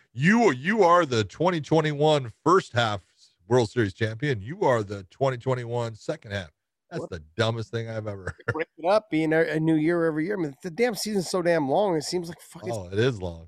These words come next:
Speaker 2: year. It's ridiculous. Spring training, season won't end till, God, get outta here. I can't,
Speaker 1: <laughs>
Speaker 2: it's, it's, I don't even tune in till, like, it's probably game seven of the World Series. <laughs> It's like, season's almost over. Yes.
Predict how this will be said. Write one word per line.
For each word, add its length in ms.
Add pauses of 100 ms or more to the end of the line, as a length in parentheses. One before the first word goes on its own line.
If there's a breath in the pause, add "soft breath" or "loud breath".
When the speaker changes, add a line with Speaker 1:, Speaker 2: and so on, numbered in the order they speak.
Speaker 2:
year. 160
It's 180
ridiculous. 580
Spring 260
training, 400 (320 soft breath)
season 300
won't 140
end 180
till, 160 (140)
God, 80 (140)
get 140
outta 220
here. 220 (1500 soft breath)
I 40
can't, 180 (260)
Speaker 1:
<laughs> 260
Speaker 2:
it's, 220
it's, 300 (320)
I 80
don't 120
even 200
tune 300
in 340
till, 220
like, 180
it's 160
probably 280
game 360
seven 400
of 80
the 80
World 240
Series. 520
<laughs> 80
It's 300
like, 360 (320 loud breath)
season's 440
almost 300
over. 220
Yes. 680